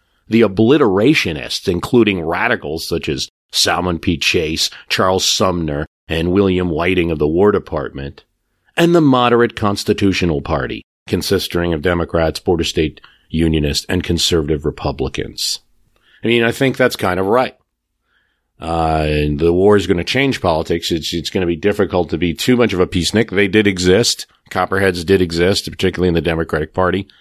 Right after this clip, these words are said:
Um, Vallandigham was chased out of the country. <laughs> Lincoln had him deported. But, um,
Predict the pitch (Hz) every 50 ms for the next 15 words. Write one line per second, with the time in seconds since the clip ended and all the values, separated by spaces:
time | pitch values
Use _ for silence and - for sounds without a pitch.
0 | _ _ _ _ _ _ _ _ _ _ _ _ _ _ _ - - 80 80 78
1 | 78 78 76 76 76 78 78 - _ _ _ _ _ _ - 78 80 80 90 92
2 | 92 90 85 80 87 90 90 90 87 85 85 82 78 - - - - 113 101 98
3 | - - 98 95 92 85 82 80 - - - 113 117 110 - - - 117 104 98
4 | - - 107 104 - - 101 90 85 - 92 90 90 87 85 82 - _ _ _
5 | _ - 85 80 - - - - 120 101 - - 90 82 80 90 95 - _ _
6 | _ _ _ _ _ - 95 92 85 80 - - 98 92 87 85 85 82 82 82
7 | 78